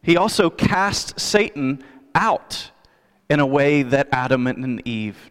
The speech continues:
did not. And as our example, he enables us by his Spirit to do that same thing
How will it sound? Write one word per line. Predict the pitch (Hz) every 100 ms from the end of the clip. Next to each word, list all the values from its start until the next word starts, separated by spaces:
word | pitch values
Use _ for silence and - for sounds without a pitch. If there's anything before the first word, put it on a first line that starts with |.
| _
did | 123 110
not. | 110 98 - - - _ _ _ _ _ _ _ _ _ _ _ _ _ _ _ _
And | - 151
as | 165 170
our | 160
example, | 139 131 190 208 147 117 127 156 - _ _ _ -
he | 151 151
enables | 139 139 170 147 131
us | 123 110
by | - 123 139
his | 139 127
Spirit | - - 180 190 117 - - _ -
to | -
do | - 139
that | 131 127 -
same | - - 160 165 160
thing | - - 208 170 104 -